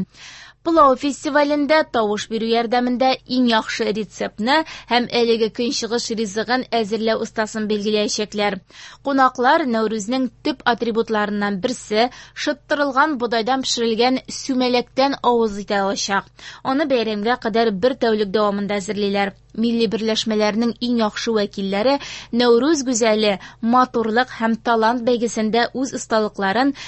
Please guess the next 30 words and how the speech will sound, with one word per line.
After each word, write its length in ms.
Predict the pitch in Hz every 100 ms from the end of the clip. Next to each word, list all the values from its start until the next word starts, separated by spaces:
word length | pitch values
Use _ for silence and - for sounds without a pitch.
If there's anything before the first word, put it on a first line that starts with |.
| -
һәм 180 | 277 311 240
милли 320 | 240 226 247
киемнәрен 640 | - 233 226 220 214 208 196
күрсәтә. 480 | 214 - 202 208 196 196 -
Моннан 480 | 220 240 233 208 208
тыш, 220 | 285 285 208
бәйрәм 320 | 208 202 196
тарихында 560 | 208 202 202 220 233 320 -
икенче 460 | 214 - 202 196 311
тапкыр 480 | 285 262 233 226 - - -
Нәүрүз 560 | 233 247 240 220 220 185
батыры 340 | 208 208 202 196
да 140 | 196
ачыклана. 640 | 196 208 196 196 196 190 175 - _ _ _ _ -
Ике 220 | 294 349
мең 140 | 320 320
дә 80 | 302
егерме 400 | 311 285 294 285 294
икенче 380 | 311 294 -
елда 240 | 277 269 302 320
кулланучылар 800 | 269 254 254 254 - 262 277 277
хокукларын 640 | 269 254 - 247 240 240
яклау 320 | 233 226 277 277
һәм 160 | 240 240
кеше 240 | 240 - 262
иминлеге 460 | 240 233 220 233 240
өлкәсендә 560 | 233 233 240 226 247 240
күзәтчелек 720 | - 240 233 226 - 233 262
федераль 460 | - 240 202 233 226
хезмәтенең 680 | - 214 220 208 220 233 294